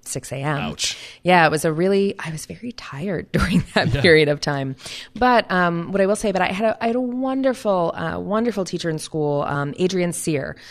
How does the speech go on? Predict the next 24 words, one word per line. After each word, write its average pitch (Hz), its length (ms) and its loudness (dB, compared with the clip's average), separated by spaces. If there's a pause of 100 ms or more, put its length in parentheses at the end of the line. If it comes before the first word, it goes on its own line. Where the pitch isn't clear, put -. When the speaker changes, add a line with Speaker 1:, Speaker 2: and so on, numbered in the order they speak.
(200)
Speaker 1:
who's 190 160 0
still 190 180 2
a 170 80 4
dear 151 200 0
friend 147 200 -2
of 143 100 -6
mine, 135 400 -6
and 147 280 0
he, 151 800 -2
um, 143 320 -2
was 147 180 0
my, 143 220 -2
absolutely 160 500 -2
my 139 140 -6
favorite 135 260 -6
teacher, 139 320 -6
and 147 180 -6
I 139 100 -6
can 143 180 -6
still 208 360 -4
remember 180 380 -2
to 156 120 -8
this 156 260 -4
day, 139 340 -2